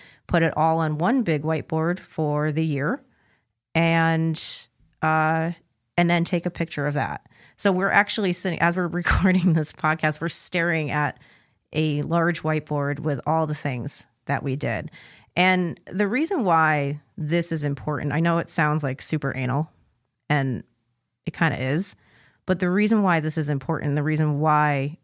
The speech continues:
we do it this way is because as humans, we're not wired to stop and acknowledge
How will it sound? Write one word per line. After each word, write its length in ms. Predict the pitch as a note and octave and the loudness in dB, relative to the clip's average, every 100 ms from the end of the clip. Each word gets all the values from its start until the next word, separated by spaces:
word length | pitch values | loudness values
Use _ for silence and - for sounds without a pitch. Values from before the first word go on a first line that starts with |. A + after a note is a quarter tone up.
| D3 | -4
we 100 | D3 | -2
do 220 | D#3+ G3 | 0 0
it 140 | F3 | 0
this 220 | D#3+ D3+ | -2 -4
way 240 | C#3+ C3 A#2+ | -2 -2 -2
is 120 | D3 | -2
because 560 | - D3+ D#3 D3 D3 - - - - _ _ - | -4 -2 -2 -2 -2 -8 -16 -20 -20 _ _ -2
as 140 | E3+ - - | 0 0 0
humans, 420 | C4+ A3+ D#3+ D3+ | 2 2 2 0
we're 100 | D#3 | 0
not 260 | E3+ F3 D3 | 2 4 2
wired 520 | D#3+ D#3+ F3 D3+ D3+ - _ - | 2 4 4 0 -4 -10 _ -4
to 100 | D3+ | 2
stop 540 | - - D3 D3+ - - | 2 4 2 2 0 -4
and 100 | D3+ | -2
acknowledge 800 | C#3+ D3+ D3 D3 D3 C#3 - - | -2 0 0 2 0 -2 -6 -10